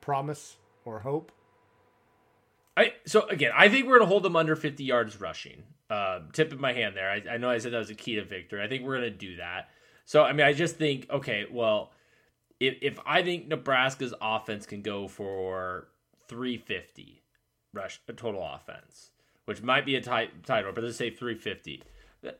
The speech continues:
Speaker 2: th-, if I'm doing that math, that means keeping them under three hundred for us to outgain them. So I, I, I would say somewhere in that two fifty, two seventy-five. I-,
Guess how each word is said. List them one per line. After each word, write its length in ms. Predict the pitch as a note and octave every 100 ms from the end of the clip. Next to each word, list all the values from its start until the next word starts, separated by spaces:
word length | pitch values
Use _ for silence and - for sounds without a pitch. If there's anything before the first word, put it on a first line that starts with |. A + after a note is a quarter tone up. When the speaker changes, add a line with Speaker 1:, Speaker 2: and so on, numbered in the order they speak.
| D3+
Speaker 2:
th-, 120 | D3+
if 180 | C#3 D3+
I'm 140 | D3
doing 240 | D3 G3+ F3
that 180 | D#3 B2+
math, 200 | A#2+ A#2
that 140 | C3+
means 200 | C#3 B2+
keeping 300 | - E3 D3+
them 120 | A#2
under 260 | A2 G2+ G2+
three 300 | - F#2 F2
hundred 400 | - - - - _
for 120 | A2
us 120 | G#2 -
to 60 |
outgain 480 | F#2+ D2+ - - G1+
them. 140 | G1+ - _ _ _ _ _ _
So 180 | -
I, 280 | C#3 D3 C3+
I, 60 | D#3+
I 140 | D#3 E3+
would 200 | F3 D3+
say 180 | E3
somewhere 920 | C#3 - D3+ D3+ D3 C#3+ C#3 C3+ B2+ - _
in 220 | A#2 A#2+
that 340 | A#2+ A2+ - -
two 280 | - D3+ C#3
fifty, 680 | C#3 C#3 C3+ - C#3 C3+
two 200 | B2+ F3
seventy-five. 800 | E3+ E3+ D#3 C3+ B2+ B2 C3+
I-, 40 | D3